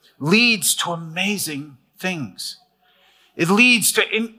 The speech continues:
overcoming seemingly insurmountable hurdles and yielding some incredible fruit. Over the past year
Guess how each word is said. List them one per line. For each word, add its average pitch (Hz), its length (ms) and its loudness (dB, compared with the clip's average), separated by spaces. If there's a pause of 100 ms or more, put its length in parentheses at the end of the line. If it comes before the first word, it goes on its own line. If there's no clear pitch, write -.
overcoming 202 640 4
seemingly 202 640 0
insurmountable 202 1080 2
hurdles 185 580 2 (260)
and 190 200 4
yielding 214 580 4
some 190 200 -4
incredible 190 800 -4
fruit. - 640 -4 (2250)
Over 151 160 0
the 151 80 0
past 156 460 0
year 156 420 2